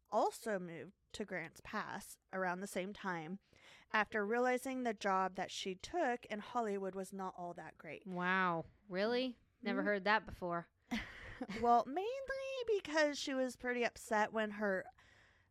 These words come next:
Speaker 1: married boyfriend was like, "I'm not gonna leave my wife."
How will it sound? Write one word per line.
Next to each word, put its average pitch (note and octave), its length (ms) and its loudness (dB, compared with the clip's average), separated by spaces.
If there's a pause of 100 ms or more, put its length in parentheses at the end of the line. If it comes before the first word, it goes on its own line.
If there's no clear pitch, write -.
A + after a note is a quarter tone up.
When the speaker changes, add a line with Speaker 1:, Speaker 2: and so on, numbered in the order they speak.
(180)
Speaker 1:
married G3 840 0 (100)
boyfriend G3+ 840 0 (600)
was G3+ 260 2
like, F3+ 260 2
"I'm F3+ 220 -2
not D#3+ 260 0
gonna F3 240 -4
leave E3 200 -2
my D#3 180 -6
wife." - 480 -8